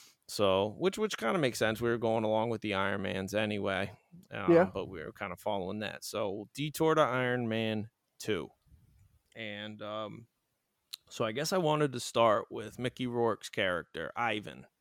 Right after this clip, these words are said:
Speaker 2: Yes.
Speaker 1: And the, the scene in the beginning where his father is dying, and, um, he's in that, like, shithole apartment or house or wherever they live.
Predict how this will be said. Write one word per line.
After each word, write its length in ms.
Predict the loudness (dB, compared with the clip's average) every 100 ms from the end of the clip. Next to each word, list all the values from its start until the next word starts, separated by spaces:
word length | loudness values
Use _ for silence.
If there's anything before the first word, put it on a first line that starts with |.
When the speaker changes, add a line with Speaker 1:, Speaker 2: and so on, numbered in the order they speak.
| _ _ 0
Speaker 2:
Yes. 380 | 2 2 0 -10 -16 -20 _ -14
Speaker 1:
And 720 | -8 -6 -6 -8 -10 -10 -12
the, 140 | -12 -14 -14 -8
the 100 | -4
scene 280 | 0 0 0
in 60 |
the 60 | -2
beginning 540 | -4 -2 0 0 -2
where 120 | -2 -2
his 120 | 0
father 680 | 4 4 4 2 0 -2 -4
is 200 | -8 -10
dying, 800 | -4 -2 0 -2 -2 -2 -4 -6 -10 _ -20 -18 -12
and, 480 | -10 -8 -10 -8
um, 480 | -8 -6 -8 -10 -16 -16 -16
he's 140 | -10
in 60 | -8
that, 140 | -8
like, 120 | -8
shithole 720 | -4 -2 -2 0 0 0 -2 -8 -10
apartment 600 | -8 -2 -2 -2 -4 -6
or 80 | -6
house 360 | -2 -2 -2
or 80 | -2
wherever 300 | -2 -2 -2
they 120 | -2
live. 380 | 0 0 0 -4